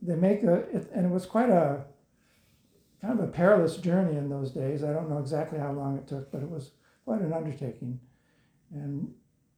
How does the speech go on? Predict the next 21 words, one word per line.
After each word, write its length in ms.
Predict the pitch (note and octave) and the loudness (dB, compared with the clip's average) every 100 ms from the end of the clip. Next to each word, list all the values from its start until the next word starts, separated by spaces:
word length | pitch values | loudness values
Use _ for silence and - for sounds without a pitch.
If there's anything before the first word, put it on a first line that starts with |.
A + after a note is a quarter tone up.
| _ | _
when 200 | F3 D#3 | -10 -6
they 80 | D#3+ | -2
arrive 340 | D#3+ F3+ G#3 G3+ | 2 4 4 4
in 120 | D3+ | 0
China, 520 | D3 C#3 C3 B2 B2 - _ _ _ _ _ _ _ _ _ | -2 -2 -2 -4 -8 -14 _ _ _ _ _ _ _ _ _
Dogen 300 | F#3+ E3+ E3+ | 0 2 2
is 140 | D#3+ - | -2 -4
still 200 | G#3 F#3 | 0 2
on 240 | F3 D#3 | 2 0
board 260 | D3+ D3 C3 | -2 -2 -2
the 60 | |
chi-, 380 | C#3+ - E3+ - | -8 -6 -6 -6
on 180 | F3 D3+ | -6 -6
the 80 | E3+ | -6
ship, 460 | - F3 D3 - _ _ _ _ | -4 -2 -4 -8 _ _ _ _
and 200 | D#3 D#3 | -10 -6
he 60 | D#3+ | -4
encounters 560 | D3+ D3 F3+ F#3 E3+ D3 | -4 -4 -2 -2 -2 -4
an 100 | C#3 | -4
old 300 | C#3+ C#3+ - | -4 -8 -8
Tenzo 520 | D#3 D3+ C3 A2 | -6 -6 -6 -10